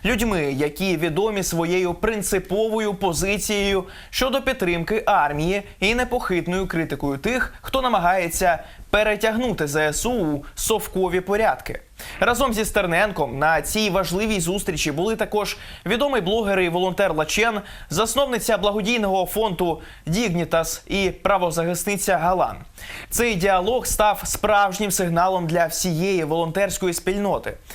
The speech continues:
Їхня робота має вплив, і їхня позиція не залишиться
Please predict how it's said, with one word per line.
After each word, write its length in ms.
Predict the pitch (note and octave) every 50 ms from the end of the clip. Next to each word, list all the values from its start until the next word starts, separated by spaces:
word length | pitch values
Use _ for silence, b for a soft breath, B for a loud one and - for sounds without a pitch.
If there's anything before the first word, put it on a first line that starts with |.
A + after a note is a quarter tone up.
| B B
Їхня 420 | F3 G#3 A#3+ A#3 A#3 A3 G#3 F#3+
робота 540 | F#3 F#3 F#3 F3 D#3+ F3+ G#3 A3+ A3 A#3 A3+
має 380 | G3+ F#3 F#3+ F#3+ F#3+ F#3 F#3 F3
вплив, 540 | E3+ - - F#3 F3+ D#3+ D#3+ F#3+ G#3 - -
і 80 | - A3
їхня 440 | G#3 F#3 G3+ A#3 A#3 - A3 G#3+
позиція 760 | G#3+ - G3+ F#3+ E3+ D3+ F3+ G#3+ A#3+ - - - A3+ G#3+ G#3+ F#3
не 360 | E3+ E3 E3+ F3+ G3+ A3 G#3+
залишиться 840 | F3 G3+ F#3+ E3+ D#3+ E3 F3 F3 - F#3+ E3+ - - G3 F#3 F3